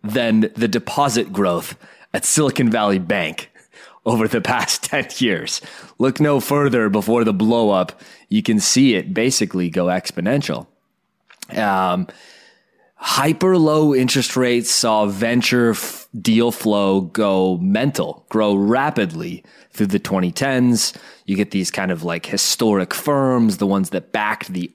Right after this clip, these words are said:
early, uh, you know, for lack of a better term, Web two winners. And a lot of it went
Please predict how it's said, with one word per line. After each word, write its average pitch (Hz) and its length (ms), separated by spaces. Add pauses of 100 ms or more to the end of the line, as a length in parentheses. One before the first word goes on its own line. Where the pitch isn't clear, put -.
early, 113 720 (1040)
uh, 71 340
you 110 100
know, 98 160
for 104 220
lack 110 380
of 104 80
a 104 60
better 98 260
term, 101 440
Web 95 360
two 110 300
winners. 113 640 (580)
And 113 560 (1160)
a 85 140
lot 160 300
of 214 140
it 131 160
went 127 300